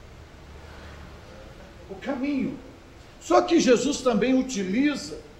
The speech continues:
o modelo do casamento judaico, porque o casamento judaico, a festividade,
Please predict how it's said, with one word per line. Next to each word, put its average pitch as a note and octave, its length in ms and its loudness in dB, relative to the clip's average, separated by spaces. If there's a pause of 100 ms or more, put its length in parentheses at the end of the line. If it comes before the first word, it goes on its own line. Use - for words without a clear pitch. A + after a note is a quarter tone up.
(300)
o C#4 160 8
modelo A3+ 760 6
do G#3 140 -2
casamento G#3 880 -2
judaico, G3+ 560 2 (760)
porque D#4+ 360 6
o D#4+ 140 6
casamento B3 1040 4
judaico, A3+ 580 2 (540)
a - 120 4
festividade, B3 1400 2